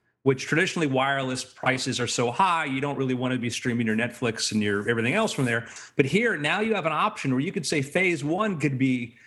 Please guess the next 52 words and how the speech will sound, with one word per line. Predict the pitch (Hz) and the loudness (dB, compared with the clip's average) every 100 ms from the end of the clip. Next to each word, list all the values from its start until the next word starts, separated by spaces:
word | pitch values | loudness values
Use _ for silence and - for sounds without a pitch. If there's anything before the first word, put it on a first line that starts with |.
| - _ | -20 _
you | - 135 175 | -2 0 2
could | 180 151 | 2 2
just | 160 - | 0 0
implement | 156 156 156 151 | -2 0 0 0
it | 143 | 2
in | 135 143 | 2 2
one | 175 170 | 2 0
city | - - 247 165 147 | 0 0 0 -2 -2
and | 139 | -2
say, | 151 143 | 0 0
"Hey, | 175 147 | 2 0
we're | 139 147 | 0 0
gonna | 160 | -2
put | 160 151 | 0 0
in, | 135 | 0
build | 113 139 135 | 0 0 0
antennas. | 131 143 139 131 | 0 0 0 0
We're | 127 131 | 0 2
gonna | 135 | 2
be | 131 127 | 2 2
selling | 135 127 120 | 2 0 0
P | - 123 | 2 2
cell | 127 117 | 2 0
boxes. | 113 117 - 123 - | 2 0 0 -2 0
So | 117 | 0
you | 113 | 0
put | 139 135 | -2 -4
this | 120 | 0
in | 127 | 2
your | 120 | 2
house, | 135 135 | 2 0
get | 135 | 0
rid | 123 127 | 0 0
of | |
your | 110 | -2
cable | 113 151 143 | 0 2 2
modem, | 139 135 131 | 0 0 0
get | 117 | 0
rid | 120 | 0
of | 110 | 0
all | 104 | 2
that. | 135 143 131 | 2 0 0
You | 117 | 0
don't | 131 | 0
need | 131 120 | 2 0
a | |
wired | 110 117 123 120 104 | 0 0 0 -4 -2
connection | 131 160 - 107 107 113 - - | 0 0 0 -2 -2 -4 -12 -6
or | 120 117 | -2 0
satellite." | - 165 214 117 92 110 110 _ _ _ _ _ _ _ _ 127 | 2 2 0 -2 -2 -4 -8 _ _ _ _ _ _ _ _ 0
And | 123 120 110 - 127 | 0 0 -6 -8 0
that's, | 147 170 - | 0 2 -2